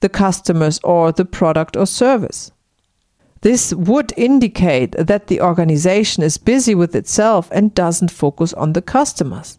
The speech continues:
Or, if the founder of the organization is not mentioned, neither represented, and therefore cannot be honored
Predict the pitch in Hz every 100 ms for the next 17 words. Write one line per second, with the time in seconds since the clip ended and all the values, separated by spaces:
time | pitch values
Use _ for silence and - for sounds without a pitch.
0 | _ _ - 285 240 156 208 269 - 196
1 | - 180 - 269 285 226 170 - 160 151
2 | 170 170 160 156 147 - 220 220 185 -
3 | 208 226 - 131 - - 165 180 247 269
4 | 240 208 214 - 185 226 233 170 - -
5 | 165 165 180 185 143 - - 254 220 -
6 | 160 - 214 262 165 190